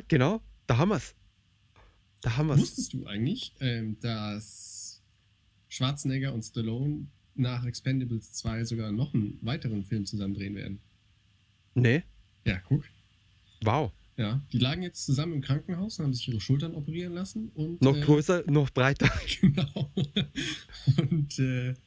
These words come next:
Speaker 1: Deswegen
Speaker 2: ja.
Speaker 1: auch Expandable.
Speaker 2: Eben.
Speaker 1: Ja. Nein,
Speaker 2: Da
Speaker 1: das ist,
Speaker 2: schließt
Speaker 1: genau,
Speaker 2: sich
Speaker 1: das
Speaker 2: der
Speaker 1: ist die, die
Speaker 2: Kreis.
Speaker 1: Vor-, das Vor-, <laughs> nicht Extendable, sondern e-, Expandable. Die
Speaker 2: Ja.
Speaker 1: zwei, ja.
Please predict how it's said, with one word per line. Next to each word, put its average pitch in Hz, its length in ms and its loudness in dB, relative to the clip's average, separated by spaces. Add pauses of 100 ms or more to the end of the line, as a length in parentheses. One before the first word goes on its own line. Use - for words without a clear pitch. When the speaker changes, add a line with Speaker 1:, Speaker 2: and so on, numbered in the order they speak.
(220)
Speaker 1:
Deswegen 160 280 6
Speaker 2:
ja. 151 60 6
Speaker 1:
auch 143 60 0
Expandable. 139 760 2 (220)
Speaker 2:
Eben. 302 280 -2
Speaker 1:
Ja. 113 120 2
Nein, 98 220 -4 (100)
Speaker 2:
Da 135 140 8 (100)
Speaker 1:
das 147 100 4
ist, 165 100 2
Speaker 2:
schließt 170 140 -2
Speaker 1:
genau, 143 200 6
Speaker 2:
sich 123 100 2
Speaker 1:
das 135 120 -2
Speaker 2:
der - 20 -10
Speaker 1:
ist - 40 -8
die, 131 80 2
die 120 60 2
Speaker 2:
Kreis. - 120 -6
Speaker 1:
Vor-, 135 200 0 (180)
das 110 180 -6
Vor-, - 200 -6 (160)
<laughs> - 140 -8
nicht 151 260 2
Extendable, 139 540 0
sondern 123 180 0
e-, 117 80 -4 (460)
Expandable. 135 920 0 (1200)
Die 131 60 6
Speaker 2:
Ja. 220 60 0
Speaker 1:
zwei, 117 280 0
ja. 101 220 2